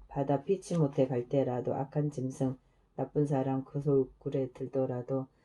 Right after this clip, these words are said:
악신들과 악기들과 험악하온 바람 같은 온갖 고난, 어려움이 널리 펼쳐 있더라도 불가사의 지장보살 거룩하온 형상 앞에 미리미리 예배하고 공양하고 기도하면 그 어떠한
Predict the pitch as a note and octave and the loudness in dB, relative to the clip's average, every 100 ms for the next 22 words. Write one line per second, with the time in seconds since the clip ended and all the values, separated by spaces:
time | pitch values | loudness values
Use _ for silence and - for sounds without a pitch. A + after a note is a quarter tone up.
0 | _ _ _ - D3+ - D#3 D3 D3 C#3 | _ _ _ -6 -6 0 4 6 6 2
1 | C#3 - C#3 C#3 B2+ C#3+ C3+ C3 _ _ | 0 -2 0 0 0 2 0 -2 _ _
2 | - F#3 F3+ F3 D#3+ C#3 D3 D3+ C3 C3+ | -8 -2 -2 0 2 2 2 0 2 2
3 | B2+ - B2+ C#3 D3 D3 - C#3+ C#3+ C#3 | 0 -2 -2 2 2 0 -2 0 0 0
4 | C3+ _ _ - C#3+ D3+ C#3+ C#3 C#3 C3+ | -4 _ _ 0 6 8 8 4 2 4
5 | C#3 C#3+ C#3+ C#3 C3+ B2 B2 B2 B2 A#2+ | 4 4 2 -6 -2 -2 -2 -4 -6 -6
6 | A#2+ B2 C3 - - - - D#3 D#3+ D#3 | -6 -8 -8 -12 -20 -8 0 4 4 4
7 | D3 C#3 C3+ C3+ D3 C#3+ C3+ C3+ C3+ - | 4 4 2 0 2 2 2 0 -2 0
8 | C3+ C#3 - C#3 C3+ D3 D#3 D#3 C3+ A#2+ | -2 -2 -4 -4 -2 -2 -2 -2 -4 -4
9 | - C#3 C3 - _ _ _ _ C#3+ D3+ | -4 -4 -4 -8 _ _ _ _ -4 0
10 | D#3 D3 C#3+ C#3 C3+ C3+ C3 C#3 C3+ - | 2 4 4 4 4 4 4 2 0 -4
11 | B2 - C#3+ C#3 C3 B2+ B2 C3 - B2 | -8 -4 -2 0 -2 -4 -6 -10 -8 -4
12 | B2+ B2+ C3 B2 - - C#3 C3+ C3+ C3+ | -2 0 0 -2 -4 -2 0 0 -4 -2
13 | C3+ C3+ | -2 -2